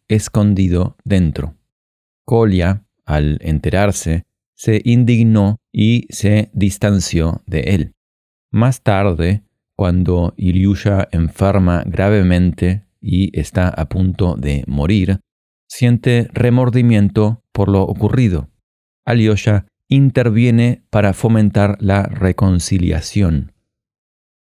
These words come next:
Ofrece apoyo emocional y espiritual a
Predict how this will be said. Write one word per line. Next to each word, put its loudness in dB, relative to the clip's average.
Ofrece -2
apoyo -2
emocional 0
y 0
espiritual -2
a -4